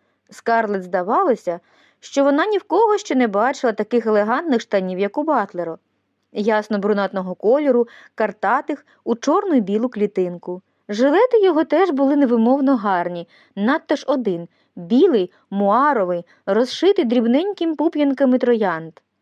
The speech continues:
І ходив він у цьому вбранні з елегантною недбалістю, наче зовсім не усвідомлюючи, яке воно ошатне. Мало хто з дам міг протистояти його чарам, коли він до них вдавався,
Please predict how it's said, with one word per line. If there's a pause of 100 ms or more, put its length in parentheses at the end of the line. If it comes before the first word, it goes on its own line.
(300)
І
ходив (120)
він
у
цьому
вбранні
з
елегантною
недбалістю, (320)
наче
зовсім
не
усвідомлюючи,
яке
воно
ошатне. (680)
Мало
хто
з
дам (380)
міг
протистояти
його
чарам, (340)
коли
він
до
них
вдавався,